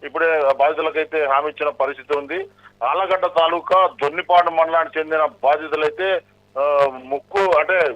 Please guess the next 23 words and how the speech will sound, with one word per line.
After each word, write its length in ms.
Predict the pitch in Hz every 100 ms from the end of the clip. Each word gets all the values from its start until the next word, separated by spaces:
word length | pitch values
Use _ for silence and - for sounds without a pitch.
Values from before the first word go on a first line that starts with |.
| 101
వీళ్ళేందంటే, 720 | 104 123 156 180 180 202 185 -
ఆ, 340 | 151 147 143 131 - _ _ -
ప్రధానంగా 420 | 139 175 208 202
మోసం 440 | 160 160 190 196 -
చేసే 400 | 180 165 196 196
ఈ 100 | 160
యొక్క 460 | 160 156 160 151 147
డబ్బులు 340 | 139 143 165
వసూలు 400 | 165 151 147 156
చేశారని 800 | 156 151 147 147 147 147 147 170 190 _ _ _
మాయమాటలు 540 | 127 165 170 170 170 160 -
చెప్పి 340 | 151 175 175 170 _ _ _ 139
ఖచ్చితంగా 500 | - 175 175 180 175
మేము 300 | 160 156 147
ఇప్పిస్తాము, 920 | 147 147 147 160 - 160 170 190 175
ఈ, 220 | 156 143 127 _ _ -
ఆ, 200 | 147 151 147
ఈ, 340 | 143 143 135 -
దీని 140 | 151 151
విషయంలో 300 | 147 175 165
ఎటువంటి 320 | 170 170 160
మోసం 400 | 139 156 165 165
లేదనేసి 720 | 156 151 151 147 160 151